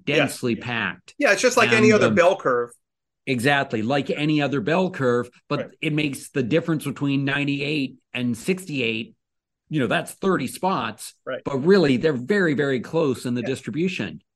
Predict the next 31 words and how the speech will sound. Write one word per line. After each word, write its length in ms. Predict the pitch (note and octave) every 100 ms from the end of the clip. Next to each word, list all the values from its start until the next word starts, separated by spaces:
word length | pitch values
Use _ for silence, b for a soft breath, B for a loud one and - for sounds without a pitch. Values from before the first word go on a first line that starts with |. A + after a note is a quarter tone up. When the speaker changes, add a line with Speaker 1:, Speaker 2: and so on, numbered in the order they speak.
| _ _
Speaker 1:
Looking 520 | C#3+ D#3+ G#3+ A3+ G#3+
at 240 | - E3+ -
the 100 | D#3
raw 360 | G3+ E3 F3
number, 600 | E3 D#3 F3+ C#3+ B2 B2 B2
whether 360 | C3+ D3+ C#3+
a 40 | C3+
school 320 | - E3+ D3
is 120 | C#3
ten, 400 | - E3 D3+ C#3+
twenty, 360 | - C#3+ C#3 B2+
thirty, 360 | - C#3 C3+
whatever 460 | C3 C3 C#3 C3+ B2
it 60 |
is, 440 | D3+ E3+ B2 A#2+ - _ _ _ _ -
is 180 | C#3
not 420 | D#3+ E3 F3+ G3+ G3+
a 60 |
very 400 | D3+ E3 E3 D#3
helpful 460 | C3+ E3+ E3 - C#3+
guide 540 | C#3+ E3 D#3+ C#3 B2+
on 380 | B2+ D3+ C3+ C3
where 280 | C#3 D#3 D#3+
you 180 | D3+ C#3+
should 260 | - -
end 220 | D3+ D#3+
up 160 | D3 -
going 300 | - D3 C3+
to 80 | C3
law 220 | C#3 E3
school. 360 | D#3 - -